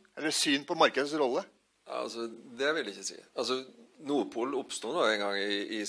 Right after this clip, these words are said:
Speaker 2: Norge og Skandinavia, og, og i, drevet fram av T-sone.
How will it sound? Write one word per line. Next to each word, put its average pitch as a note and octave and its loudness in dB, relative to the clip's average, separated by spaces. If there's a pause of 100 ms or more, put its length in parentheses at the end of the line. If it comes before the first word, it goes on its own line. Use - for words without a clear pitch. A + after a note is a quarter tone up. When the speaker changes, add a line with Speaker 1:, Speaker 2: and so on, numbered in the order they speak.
(120)
Speaker 2:
Norge G#2 -2
og G2 2
Skandinavia, G2 0
og, G2+ -2
og A2 -4
i, A#2 -4
drevet A#2 2
fram F#3+ -2
av B3+ -2
T-sone. G2 2